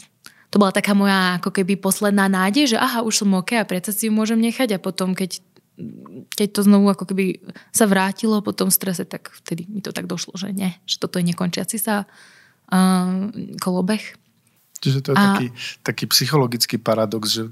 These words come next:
Speaker 2: ty si vlastne potrebovala odťať to najdôležitejšie,
Speaker 1: Áno.
Speaker 2: čo v tej chvíli pre teba v živote znamenala práve tá práca,
Speaker 1: Áno,
Speaker 2: hej?
Speaker 1: ale to sa myslím, že ľuďom veľmi často stáva. Akože nemusí to byť práca, že my práve taký ten osobnostný rast človeka práve často nachá-, nas-,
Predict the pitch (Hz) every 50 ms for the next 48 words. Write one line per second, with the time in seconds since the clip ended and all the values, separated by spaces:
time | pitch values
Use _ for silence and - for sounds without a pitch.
0 | 131 _ - 117 - - 123 120 123 127 123 - - 120 117 113 - - - -
1 | - - - - _ _ _ _ _ - - - - 127 120 127 123 120 123 123
2 | 120 120 117 113 - - 127 - - - - 123 117 113 - - - - - 117
3 | 120 123 131 135 131 - - 127 120 120 127 113 120 123 127 127 143 - 139 131
4 | 131 127 113 - 135 123 - - - _ - - - - - 143 135 131 - -
5 | 127 135 135 127 117 - 131 123 110 131 123 120 117 113 113 117 123 123 120 -
6 | - 110 113 120 120 120 117 113 107 107 104 - 113 113 110 110 107 - 104 -
7 | 110 110 104 101 - - - 233 247 233 220 214 202 208 220 226 262 247 - 262
8 | 254 247 254 262 254 247 240 247 233 247 240 233 247 247 247 247 254 - 226 226
9 | 208 - 220 202 - - 208 202 202 196 185 185 190 185 - - 214 214 220 226
10 | 220 - 214 - 208 196 202 180 - 202 190 185 180 - 185 180 196 202 202 196
11 | 220 214 208 208 208 214 208 202 208 - - - - - - - - - _ -
12 | 220 214 226 202 - 220 208 - 202 190 - 214 214 214 214 214 220 220 220 214
13 | 214 214 214 - - 214 208 214 214 220 214 214 - 226 220 220 220 220 - 226
14 | 226 214 - - 202 202 202 185 - 180 190 196 190 - - 202 208 202 -